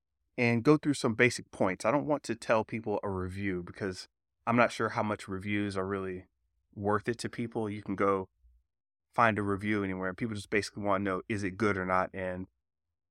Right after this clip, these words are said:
do they kind of agree with the person? So what I wanna do is just go over a series of points that I have lined up. And I'm, I'm a video game developer. I've always worked in the creative field,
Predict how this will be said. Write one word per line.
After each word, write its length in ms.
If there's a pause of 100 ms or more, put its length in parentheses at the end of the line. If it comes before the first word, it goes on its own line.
(140)
do 160
they 160
kind 260
of 140
agree 380
with 140
the 60
person? 440 (420)
So 180
what 160
I 80
wanna 240
do 340
is 200
just 160
go 140
over 380
a 160
series 360
of 120
points 300
that 140
I 80
have 240
lined 360
up. 140 (640)
And 180
I'm, 280
I'm 100
a 60
video 260
game 260
developer. 640
I've 160 (100)
always 360
worked 260
in 80
the 80
creative 400
field, 480